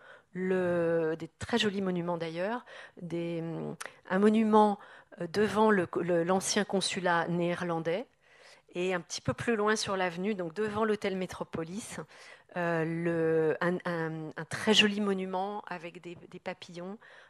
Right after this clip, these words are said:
en l'honneur de Sugihara. La maison qui servait de, d'ambass-, de consulat,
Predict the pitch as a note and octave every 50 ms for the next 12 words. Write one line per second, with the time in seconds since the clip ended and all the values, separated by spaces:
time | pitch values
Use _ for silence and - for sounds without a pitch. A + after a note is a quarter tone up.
0 | _ - - F3+ F3 F3 F3 F3+ F3+ F#3 F#3+ F#3 E3+ F3 D#3+ - - F#3 E3 E3
1 | F3 D#3 F3+ E3+ F3 G3 A#3 - - - - - - - - - _ _ - -
2 | F#3 F#3 G3 G3+ G#3 A3+ A#3 A3+ G#3+ A#3+ B3 B3 B3 B3 A3+ - _ _ _ -
3 | - F3 - - G3+ - G3+ F3+ F#3 G3 G#3+ G#3+ G#3+ F#3+ D#3+ D#3+ E3 E3 D#3+ D#3+
4 | D#3 F3+ F3 F3 F3+ E3+ C#3 - - - E3+ F3+ - - G3 E3+ - - G#3+ G3
5 | G3+ G3 G3 F#3 -